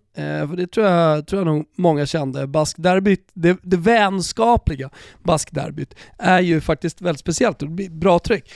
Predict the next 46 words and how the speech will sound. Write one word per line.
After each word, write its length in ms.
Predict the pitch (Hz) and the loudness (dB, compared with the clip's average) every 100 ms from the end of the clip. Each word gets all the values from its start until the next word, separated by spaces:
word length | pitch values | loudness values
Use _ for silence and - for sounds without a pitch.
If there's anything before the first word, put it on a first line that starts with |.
| - | -8
Ja, 220 | - 190 190 | 2 2 2
när 160 | 196 190 | 2 2
man 100 | 202 | 2
har 60 | |
varit 400 | 196 196 185 220 | 4 4 4 2
på 80 | 233 | 2
en 100 | 202 | 2
sån 200 | 165 143 | 2 -2
match 220 | 139 131 | -2 -4
också, 320 | 202 - - | -6 -6 -8
då, 220 | 151 185 185 | -2 -2 -2
då, 200 | 175 196 | -2 0
då 160 | 180 190 | 2 2
är 40 | |
det 60 | 208 | 4
på 100 | 214 | 2
något 140 | 214 | 2
sätt 140 | 196 | 0
som 120 | 185 190 | -2 -2
man, 220 | 190 180 - - _ _ | -2 -2 -8 -20 _ _
mm, 240 | 226 254 202 - - | -2 0 0 -6 -8
man 160 | 196 214 | -2 0
känner 340 | - 220 220 | 2 2 0
extra 360 | 233 - - 240 | -2 -10 -2 0
mycket. 320 | 233 - 143 | 0 -4 -10
Och 120 | 147 | -8
sen 160 | 156 185 | -4 -2
så 100 | 175 | 0
då 80 | 180 | 2
Alexander 520 | 165 165 - 170 170 | 2 0 -2 -2 0
Isak, 440 | 180 160 180 175 165 | -2 0 -2 -2 -2
vi 140 | 151 | -2
minns 420 | 156 175 185 175 | 0 -2 -4 -4
ju 100 | 185 185 - _ | -6 -6 -14 _
hur 160 | - | 0
det 60 | 170 | 2
gick 480 | 180 202 190 - - | 4 2 0 -8 -16
när 160 | 160 170 | -6 -4
vi 200 | 165 180 | -2 -2
var 120 | 175 | 0
där. 320 | 180 175 185 - - - - - | 2 0 -2 -8 -20 -20 -20 -4
Eh, 340 | 160 151 143 | 0 2 0
succé, 540 | 139 170 - 170 170 170 160 156 - - _ | 0 -4 -2 0 2 4 4 0 -10 -20 _
eh, 580 | 196 156 151 147 156 151 | -4 -2 0 -2 -2 -4
stående 400 | - 190 165 160 | -2 2 2 2
ovationer, 1080 | 165 160 - 170 160 160 156 151 147 147 165 | 2 0 2 4 4 2 2 2 2 0 -2